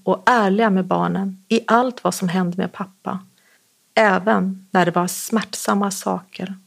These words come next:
att berätta. Nu har du fått höra min upplevelse av en del av mitt liv. Och jag vill säga att det är extremt ovanligt att strålning ger så omfattande strålningsskador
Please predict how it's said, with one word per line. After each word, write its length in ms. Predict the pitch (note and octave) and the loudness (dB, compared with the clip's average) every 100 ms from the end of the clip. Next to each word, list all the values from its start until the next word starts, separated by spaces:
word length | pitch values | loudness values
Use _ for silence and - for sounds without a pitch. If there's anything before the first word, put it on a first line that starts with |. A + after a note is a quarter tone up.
| _ | _
att 200 | - - | -6 -2
berätta. 540 | F#3+ F#3 - - G3 - _ _ _ - - _ - | -4 -4 -6 -12 -12 -12 _ _ _ -20 -20 _ 2
Nu 120 | C4 | 6
har 120 | D4 | 6
du 120 | D4+ | 4
fått 160 | A3+ A3+ | 2 2
höra 360 | G3+ F3+ F3 | 4 4 4
min 340 | F#3 A3+ D4+ D#4 | 4 4 2 -2
upplevelse 720 | A3+ - E3+ F3 E3+ - F#3 F3 - | -4 -4 -4 -4 -6 -6 -6 -8 -4
av 160 | - F#3 | 2 2
en 100 | F3+ | 2
del 200 | F3 F3 | 2 0
av 80 | E3+ | 2
mitt 340 | G#3+ C4 - | 0 0 -8
liv. 240 | F#3 - F3+ _ _ _ - | -6 -6 -10 _ _ _ 0
Och 100 | B3 | 2
jag 140 | C4+ | 2
vill 120 | C4+ | 2
säga 600 | B3 - G3 E3+ F3+ F#3+ - _ _ | -2 -2 -2 0 -2 -4 -8 _ _
att 160 | F#3 F#3+ | -2 2
det 160 | F#3 | 2
är 40 | E3+ | 0
extremt 720 | - - - B3+ B3 A3+ - - | -4 -6 0 4 4 2 -2 0
ovanligt 1000 | A#3 F3+ E3 G#3 G#3 - - - _ - _ _ _ _ - | 2 4 4 4 4 0 -8 -16 _ -20 _ _ _ _ -2
att 180 | F#3+ - | -2 -2
strålning 840 | - - A#3+ F#3 G3 G#3+ E3+ F#3+ | -4 2 4 4 2 0 0 -6
ger 260 | F3 F3+ F3 | -2 0 0
så 520 | - - C4 B3 - | -4 -2 0 2 2
omfattande 600 | G#3 F3 - F#3 F#3 F3 | 2 2 0 -4 -2 -4
strålningsskador 1040 | F3+ - F#3+ F3 E3+ - F3+ F#3 - - | -2 0 2 2 -4 -4 -2 -2 -4 -8